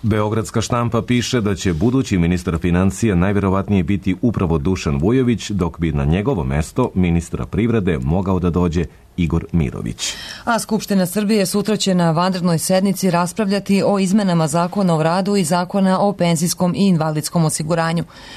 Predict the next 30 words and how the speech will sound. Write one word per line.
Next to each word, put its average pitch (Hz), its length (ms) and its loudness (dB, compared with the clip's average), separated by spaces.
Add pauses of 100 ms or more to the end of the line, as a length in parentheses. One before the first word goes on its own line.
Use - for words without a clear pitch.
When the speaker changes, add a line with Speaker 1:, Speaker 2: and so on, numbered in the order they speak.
Speaker 2:
U 220 80 0
vladi 208 360 0
tvrde 208 340 -2
da 170 140 0
će 170 160 -2
Zakon 175 380 0
o 170 60 2
radu 170 320 0
olakšati 165 640 0
i 202 200 2
ubrzati 180 520 -2
otvaranje 175 500 -2
novih 165 300 0
radnih 165 300 -2
mesta, 190 360 0 (380)
dok 214 220 -2
sindikati 190 600 0
najavljuju 170 500 0
proteste 185 640 -2
na 151 140 0
kojima 214 320 0
će - 120 -6
tražiti 170 520 -2
da 160 140 -2
se 156 120 -8
sporni 220 420 0
zakoni 180 480 0
povuku 180 460 0
iz 160 80 -2
procedure. 160 540 -2